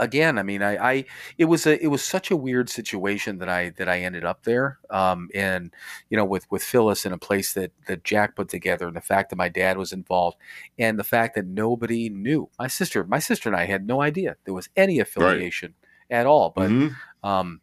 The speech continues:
Speaker 1: you know, that's one of those. I, and again, people call these things God moments or whatever, whatever you wanna,
Speaker 2: Uh-huh.
Speaker 1: whatever you wanna fi-, <laughs>
Speaker 2: Right. <laughs>
Speaker 1: whatever you wanna call it. I mean,
Speaker 2: What?
Speaker 1: it
Speaker 2: Right.
Speaker 1: was fucking weird, but it was fucking cool, you know? So.
Speaker 2: Yep,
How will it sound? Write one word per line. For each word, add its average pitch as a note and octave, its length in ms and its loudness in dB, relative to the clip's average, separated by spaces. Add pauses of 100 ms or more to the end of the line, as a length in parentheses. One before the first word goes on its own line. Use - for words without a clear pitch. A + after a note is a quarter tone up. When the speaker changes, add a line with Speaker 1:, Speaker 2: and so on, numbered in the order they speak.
(140)
Speaker 1:
you C#3+ 80 -4
know, B2+ 140 2
that's B2 320 0
one A#2 120 2
of G#2 80 0
those. F#2 300 -2 (260)
I, E3+ 100 6
and E3 200 4
again, A2+ 240 2
people B2 240 -2
call A#2 220 0
these G#2+ 180 -10
things G2 220 -8
God F#2 280 2
moments F#2+ 360 -8
or F#2+ 60 -6
whatever, F2 300 -6
whatever A#2 300 2
you G#2+ 120 -2
wanna, F#2+ 180 0
Speaker 2:
Uh-huh. F#2 260 4
Speaker 1:
whatever C3 220 2
you C3 60 2
wanna A2 220 2
fi-, - 280 4
<laughs> - 960 2
Speaker 2:
Right. F#2 180 2 (240)
<laughs> C#3 960 4
Speaker 1:
whatever D3 240 6
you F3+ 100 4
wanna F3 220 6
call D#3+ 300 6
it. F#3 180 2
I C3 80 4
mean, A2+ 340 0 (200)
Speaker 2:
What? - 200 -16 (280)
Speaker 1:
it - 40 0
Speaker 2:
Right. F2 140 6
Speaker 1:
was A#2 160 2
fucking C#3+ 520 2
weird, E3 380 4
but A2+ 120 4
it - 20 0
was F2 160 -4
fucking A#2+ 520 0
cool, - 360 -10 (160)
you G2+ 80 -4
know? G2 220 -2 (160)
So. - 160 0
Speaker 2:
Yep, - 240 2